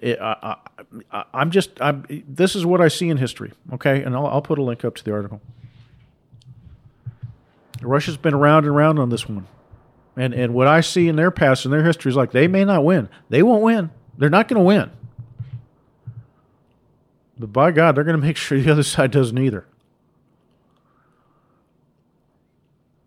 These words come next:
At a certain point,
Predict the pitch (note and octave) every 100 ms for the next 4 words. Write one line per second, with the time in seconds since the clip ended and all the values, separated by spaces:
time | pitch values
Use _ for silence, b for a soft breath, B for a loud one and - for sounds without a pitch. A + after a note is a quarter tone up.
0 | _ _ _ _ _ _ _ _ _ _
1 | _ _ - C#3+ C#3 - A3 F#3+ D#3 -
2 | F#3+ C3+